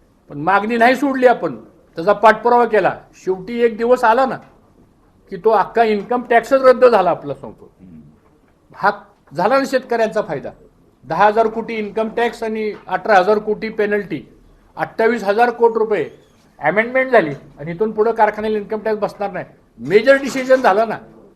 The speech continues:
Speaker 1: पण ह्यासाठी संघर्ष करावा लागला. सुप्रीम कोर्टामध्ये सहा वेळा आम्हाला जावं लागलं. इलाज नाही त्याला काय. शेवटी आपल्याला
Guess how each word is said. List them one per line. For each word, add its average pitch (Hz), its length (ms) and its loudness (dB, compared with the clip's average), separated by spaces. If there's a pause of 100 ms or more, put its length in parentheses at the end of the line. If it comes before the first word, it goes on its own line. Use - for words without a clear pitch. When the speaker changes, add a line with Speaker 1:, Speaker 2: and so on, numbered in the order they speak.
(220)
Speaker 1:
पण 147 100 -12
ह्यासाठी 214 400 0
संघर्ष 220 460 0
करावा 214 320 4
लागला. 160 400 -2 (560)
सुप्रीम 214 340 -6
कोर्टामध्ये 214 560 2
सहा 214 280 4
वेळा 240 180 4
आम्हाला 214 260 2
जावं 165 260 0
लागलं. 123 300 -6 (480)
इलाज 269 260 0
नाही 269 200 -2
त्याला 220 160 -2
काय. 175 200 -8 (120)
शेवटी 190 300 -10
आपल्याला 220 520 0